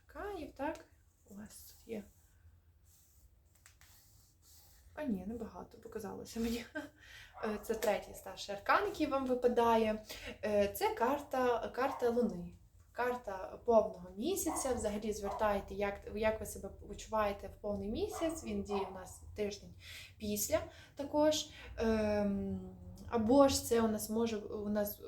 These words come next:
у нас буде сонячне затемнення, у нас, е, пі-, через два тижні у нас буде лунне затемнення, але це вже буде у нас в травні. Е, взагалі карта Луна, значить, е, переїзд може бути у вас, так? Це таємниці, таємниці вскриються.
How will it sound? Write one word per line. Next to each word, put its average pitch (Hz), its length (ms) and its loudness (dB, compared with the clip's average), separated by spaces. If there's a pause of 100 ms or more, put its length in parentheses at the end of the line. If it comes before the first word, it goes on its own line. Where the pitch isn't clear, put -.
у - 20 -6
нас 202 160 -2
буде - 220 -12
сонячне 285 580 -4
затемнення, 247 920 -2
у 190 80 -8
нас, 180 440 -14
е, 226 40 -12 (200)
пі-, - 100 -14
через 196 260 -10
два 202 120 -6
тижні 196 300 -10
у 190 40 -16
нас 185 180 -16
буде 180 340 -10 (120)
лунне 294 260 0
затемнення, 262 560 -2
але 208 100 -4
це 214 160 -6
вже 196 160 -8
буде 208 280 -10
у 202 40 -8
нас 196 260 -10
в - 40 -18
травні. 190 400 -6 (640)
Е, 208 400 2
взагалі 247 420 2
карта 277 240 0
Луна, 220 300 4
значить, 208 440 -4 (360)
е, 196 240 -4
переїзд 254 640 2 (180)
може 262 280 -4
бути 262 400 -6
у 247 80 -2
вас, 240 300 0
так? 302 400 2
Це 302 380 2 (140)
таємниці, 277 840 4 (300)
таємниці 226 600 2
вскриються. 285 800 2